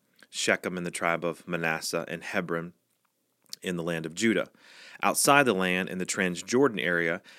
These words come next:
there were also cities of refuge. Bezer in the tribe of Reuben, Ramoth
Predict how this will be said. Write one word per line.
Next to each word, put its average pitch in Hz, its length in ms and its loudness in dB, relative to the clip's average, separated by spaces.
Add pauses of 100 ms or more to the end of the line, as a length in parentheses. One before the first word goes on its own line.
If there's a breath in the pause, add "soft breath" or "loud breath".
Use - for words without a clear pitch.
(120)
there 95 100 0
were 90 100 2
also 110 320 2
cities 90 360 -2
of 80 80 -8
refuge. - 640 -4 (340 soft breath)
Bezer 104 580 0 (300 loud breath)
in 92 180 -6
the 85 60 -4
tribe 87 360 2
of 85 160 -4
Reuben, 98 380 0 (120)
Ramoth 95 640 0